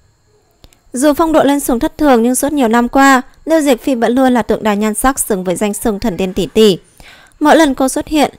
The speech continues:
là một lần gây sốt với diện mạo lung linh, đẹp hoàn hảo kể cả ở góc nghiêng. Thứ ba, Triệu Lệ Dĩnh.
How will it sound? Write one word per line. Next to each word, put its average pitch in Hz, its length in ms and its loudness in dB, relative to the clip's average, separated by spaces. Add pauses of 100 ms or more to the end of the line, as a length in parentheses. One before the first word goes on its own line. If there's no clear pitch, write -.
là 269 140 -2
một 247 120 4
lần 240 200 2
gây 240 180 -2
sốt 269 220 -4
với 220 120 0
diện 226 220 -4
mạo 226 120 -2
lung 240 200 -2
linh, 254 240 2 (280)
đẹp 254 200 0
hoàn 214 180 -6
hảo 220 240 -4
kể 185 180 -8
cả 180 180 -6
ở 160 240 -6
góc 185 220 -6
nghiêng. 240 280 0 (760)
Thứ 269 120 -4
ba, 269 200 0
Triệu 262 160 -4
Lệ 226 140 -4
Dĩnh. 262 300 -2